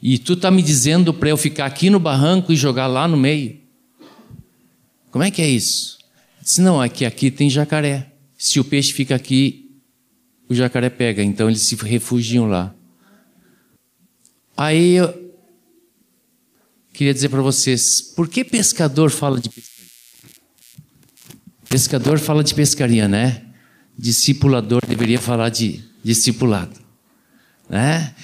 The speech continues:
Então, quando nós nos encontramos como discipuladores, temos que falar de discipulado. Mas a aplicação da historinha do Pantanal é que, assim,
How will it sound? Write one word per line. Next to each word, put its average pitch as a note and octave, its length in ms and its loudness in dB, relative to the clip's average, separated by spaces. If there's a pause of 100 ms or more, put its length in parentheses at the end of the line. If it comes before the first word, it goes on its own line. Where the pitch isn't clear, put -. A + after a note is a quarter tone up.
(140)
Então, D3 180 0
quando F3+ 320 2
nós F3 220 4
nos D3+ 180 4
encontramos C#3 760 2
como B2 240 2
discipuladores, C3 720 0
temos C3 240 2
que - 100 -18
falar B2+ 260 0
de B2 60 -8
discipulado. A2+ 640 -2 (540)
Mas C#3+ 260 0
a D#3+ 60 0
aplicação D#3 640 0
da A2+ 120 2
historinha A2 500 0
do G2 120 -4
Pantanal A2+ 600 0
é A2 120 0
que, B2 180 -2
assim, B2 600 2